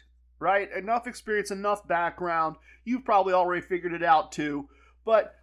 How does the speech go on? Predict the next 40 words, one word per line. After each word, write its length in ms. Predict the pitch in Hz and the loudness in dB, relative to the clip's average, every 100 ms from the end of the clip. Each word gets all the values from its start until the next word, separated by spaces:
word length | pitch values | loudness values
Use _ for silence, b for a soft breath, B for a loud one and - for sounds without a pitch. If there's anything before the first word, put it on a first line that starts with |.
| - | -2
I 120 | 202 | -2
kind 220 | 202 262 262 | 0 -2 -2
of 60 | |
figure 220 | 240 214 | -6 -2
I 120 | 214 202 | -2 0
know 180 | 202 | -2
how 160 | 175 190 | -2 -2
this 180 | 180 185 | -4 -8
is 120 | 180 | -10
gonna 220 | 196 190 | -6 -4
work, 300 | 151 147 147 | -2 -2 -4
and 80 | 190 | -8
so 220 | 208 202 | -2 2
I, 260 | 196 196 185 | 2 2 0
I 140 | 185 | -4
wave 360 | 180 208 226 202 | -2 0 0 0
over, 440 | 202 196 196 185 b b b - | -2 0 -2 -4 b b b -2
um, 500 | 180 185 185 185 180 | 0 0 -2 -6 -6
the, 640 | 190 190 190 185 180 104 143 | -2 0 0 -2 -6 -8 -10
the, 320 | 170 180 147 139 | -6 -6 -6 -8
the, 300 | 170 160 143 | -8 -6 -6
the 80 | 165 | -4
waitress 380 | 233 247 233 - | -4 -4 -8 -4
that, 280 | 208 190 - - | -2 -4 -8 -8
uh, 340 | 190 185 180 - | -2 0 0 0
I 120 | 180 | -2
see 260 | 175 185 175 | -4 -12 -10
standing 540 | 185 175 165 165 160 | -6 -4 -4 -8 -6
there, 240 | 160 170 | -4 -2
and 80 | 190 | 0
I 100 | 202 | 0
learn 220 | 196 220 | -2 -4
that 100 | 233 | -6
her 140 | 240 214 | -6 -4
name 240 | 190 202 | -4 -4
is 120 | 214 | -6
Elise, 600 | 233 175 120 135 - - | -8 -6 -6 -8 -12 -8
and 180 | 202 202 | -6 -6
she's 480 | - 226 240 220 - | -8 -12 -12 -14 -20
wonderful. 840 | 190 190 185 147 143 143 170 170 | -8 0 0 0 -6 -4 -4 -4